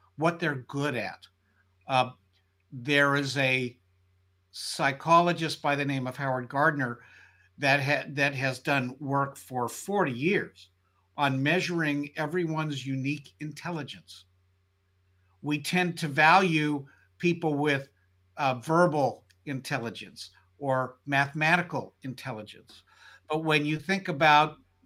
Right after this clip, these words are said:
architects, they might have spatial intelligence.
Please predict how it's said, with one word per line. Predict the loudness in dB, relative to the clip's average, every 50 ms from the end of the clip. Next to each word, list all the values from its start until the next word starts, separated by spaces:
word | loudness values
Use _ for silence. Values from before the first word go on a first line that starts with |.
| _ _ _
architects, | 2 2 4 2 0 -8 -8 -8 -10 -10 -10 -12 -16 -16 -16 -18 _ _ _ _ _ _ _ _ _ _ _ _ _ 0
they | 0 2 4
might | 4 4 4 4
have | 2 0 0 0
spatial | -2 -6 -4 -4 -4 -2 -4 -6 -6 -10 -12 -16 _ _ _ _ _ _ _
intelligence. | -10 -10 -10 -8 -8 -10 -10 -10 -12 -14 -16 -18 -18 -18 -18 -18